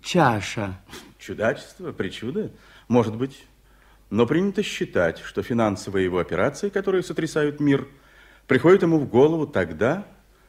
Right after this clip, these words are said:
Speaker 2: когда он пересчитывает драгоценные камни на коптской чаше.
Speaker 1: Мгм. Чаша, наверное, очень красива?
Speaker 2: Что?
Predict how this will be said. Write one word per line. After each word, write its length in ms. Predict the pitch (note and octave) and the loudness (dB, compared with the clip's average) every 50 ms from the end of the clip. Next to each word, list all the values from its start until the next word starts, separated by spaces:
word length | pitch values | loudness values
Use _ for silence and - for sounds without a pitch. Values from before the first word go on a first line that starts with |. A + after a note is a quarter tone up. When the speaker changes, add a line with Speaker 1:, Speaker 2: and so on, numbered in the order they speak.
| _ - | _ -4
Speaker 2:
когда 240 | G2+ G2 G#2 A2 A#2+ | 0 2 4 4 4
он 100 | C3 B2+ | 4 2
пересчитывает 720 | C3+ A2+ G#2+ - - - C3+ D3+ D3+ F3+ F3 E3+ D#3 A#2 | 0 0 -2 -2 -4 -2 -2 -2 0 0 -2 -2 -2 0
драгоценные 720 | G2 A2+ A2 - - - - - A2 G#2 F#2+ F2 F2 E2+ | 0 2 4 4 2 2 2 2 0 2 0 -2 -4 -6
камни 480 | D#2+ - - F#2 G2 G#2+ B2+ D#3 F3+ F#3+ - - - - _ | -6 -2 2 2 2 2 0 -2 -6 -8 -12 -18 -20 -12 _
на 160 | G#2 G2+ F#2 | -2 -2 -2
коптской 560 | F2+ - F2+ F#2 - - - - - C3+ C#3 | 0 0 0 0 0 -2 -10 -12 -8 -8 -8
чаше. 460 | C#3 - - F2 D#2+ D#2 - - - - - - _ _ _ _ _ _ _ _ _ _ _ _ _ _ _ _ _ _ _ _ _ _ _ _ _ _ - | -8 -10 -8 -8 -8 -8 -10 -14 -20 -20 -20 -20 _ _ _ _ _ _ _ _ _ _ _ _ _ _ _ _ _ _ _ _ _ _ _ _ _ _ -4
Speaker 1:
Мгм. 580 | C3 B2 A2+ G2+ F#2 G2 G#2 G2+ G2+ G2 G2 - - - - - - _ _ | -2 -2 -2 -2 -4 -6 -6 -4 -6 -6 -8 -12 -18 -20 -20 -20 -20 _ _
Чаша, 460 | - - D3 C3+ B2+ B2 - - C3+ | -4 0 2 2 2 2 2 0 0
наверное, 600 | C3 B2+ B2+ B2+ B2+ B2 A#2+ B2+ B2 B2+ B2 G#2+ | 2 2 4 4 4 4 2 2 2 0 0 -2
очень 280 | B2+ A#2+ - - B2+ A2 | -2 -4 -4 -4 -6 -4
красива? 520 | A#2+ C3 C3 - - G3 F#3+ F#3 D3+ B2+ - - _ - | -4 -6 -8 -6 -6 -6 -4 -4 -6 -6 -10 -14 _ -14
Speaker 2:
Что? 280 | A#2 - - E3+ G#3+ | -6 -2 -2 -2 -2